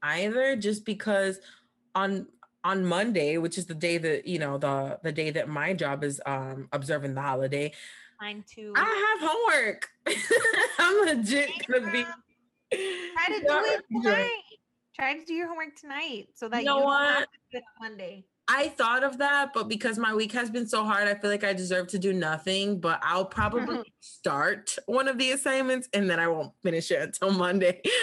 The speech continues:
Speaker 2: Oh my gosh. Hey, but I mean, at least that way you could do something on Monday, you know?
Speaker 1: Yeah. Yeah, so I could just chill or whatever. But anything
Speaker 2: Yeah.
Speaker 1: else are you doing on the fourth?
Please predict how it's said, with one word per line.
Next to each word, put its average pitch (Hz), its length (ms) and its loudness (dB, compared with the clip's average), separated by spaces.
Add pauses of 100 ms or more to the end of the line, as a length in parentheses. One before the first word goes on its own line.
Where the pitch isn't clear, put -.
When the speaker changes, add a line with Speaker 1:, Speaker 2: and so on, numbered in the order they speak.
(400)
Speaker 2:
Oh 247 160 2
my 240 220 -2 (120)
gosh. 220 220 0 (320)
Hey, 330 160 -4
but 277 180 -2
I 262 100 -6
mean, 254 220 -12
at 220 160 -6
least 233 320 -12 (140)
that 202 200 -4
way 220 120 -8
you 220 180 -12
could 196 160 -16
do 202 140 -16
something 202 480 -16
on 175 140 -14
Monday, 180 500 -10 (260)
you 147 80 -12
know? 151 80 -4
Speaker 1:
Yeah. 160 260 -2 (380)
Yeah, 156 320 0
so 156 140 -6
I - 20 -8
could 170 160 -10
just 156 300 -8
chill 160 360 0
or 139 120 0
whatever. 131 580 -4
But 143 360 0 (440)
anything 214 320 0
Speaker 2:
Yeah. 214 80 -2
Speaker 1:
else - 240 -4
are 285 60 2
you 269 140 -2
doing 294 240 0
on 294 120 0
the 302 60 -2
fourth? 302 460 -2